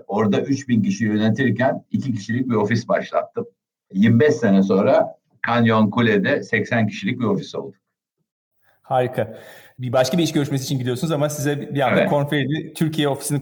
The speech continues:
Speaker 2: açmayı teklif ediyorlar, değil mi?
Speaker 1: Evet, doğru.
Speaker 2: Peki, bir pandeminin içinden geçiyoruz. Bunun şüphesiz iş hayatına, e, büyük etkileri oldu, olacak.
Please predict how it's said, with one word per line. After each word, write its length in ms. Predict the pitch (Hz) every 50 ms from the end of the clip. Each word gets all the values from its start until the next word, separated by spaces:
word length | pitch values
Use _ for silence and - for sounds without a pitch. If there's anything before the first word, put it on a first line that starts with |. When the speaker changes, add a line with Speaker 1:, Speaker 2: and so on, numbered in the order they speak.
| 147 -
Speaker 2:
açmayı 520 | - - 135 135 - - 131 127 127 127
teklif 200 | - 127 - -
ediyorlar, 340 | 120 107 110 101 101 104 117
değil 120 | 175 175
mi? 80 | 127 - - _ -
Speaker 1:
Evet, 260 | 92 92 87 92 92
doğru. 420 | 98 101 98 90 76 69 - - _ _ -
Speaker 2:
Peki, 420 | - 208 202 - - - - - - -
bir 440 | 143 175 220 226 214 220 - - -
pandeminin 380 | - 190 190 202 196 190 190 190
içinden 380 | 180 - 185 175 170 165 156
geçiyoruz. 520 | 135 123 - - 127 117 127 135 - - - _
Bunun 460 | - 131 139 151 165 160 - - -
şüphesiz 520 | - - - - 147 143 143 156 147 143 -
iş 140 | 147 143 -
hayatına, 460 | 147 139 131 127 - 135 139 139 139
e, 400 | 139 - - - 127 127 113 113
büyük 200 | 127 139 139 143
etkileri 540 | 131 131 - 139 139 139 147 139 - - -
oldu, 380 | - 127 127 120 110 110 117 120
olacak. 400 | 123 127 117 107 127 - -